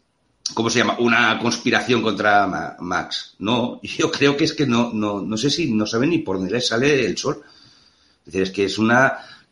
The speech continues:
concadenación de absurdeces en toda la carrera que es increíble. Y luego, además, claro, la gente normal, eh, ve sanción de diez segundos por un accidente grave en Silverstone, tres po-, contra tres posiciones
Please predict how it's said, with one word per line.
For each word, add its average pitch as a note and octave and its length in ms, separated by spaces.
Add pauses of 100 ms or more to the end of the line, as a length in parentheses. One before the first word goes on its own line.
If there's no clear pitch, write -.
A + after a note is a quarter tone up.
(120)
concadenación G#2+ 720
de C#3 60
absurdeces C3 720
en G2 260
toda C3+ 280
la F#2+ 120
carrera A2 480 (100)
que F#2 120
es - 240
increíble. B2+ 680 (600)
Y F#2 320
luego, F#2 220
además, A2 340
claro, G#2+ 240
la D#2 200
gente G#2 400
normal, F#2+ 560
eh, D2+ 380
ve F#2+ 400 (160)
sanción A#2 320
de A#2 60
diez A#2+ 180
segundos A#2 600 (600)
por F#2+ 120
un G#2+ 80
accidente A2 380
grave G#2+ 600
en G2+ 360
Silverstone, F#2+ 500 (680)
tres A2 220
po-, - 200
contra A2 360
tres A2+ 180
posiciones A#2 680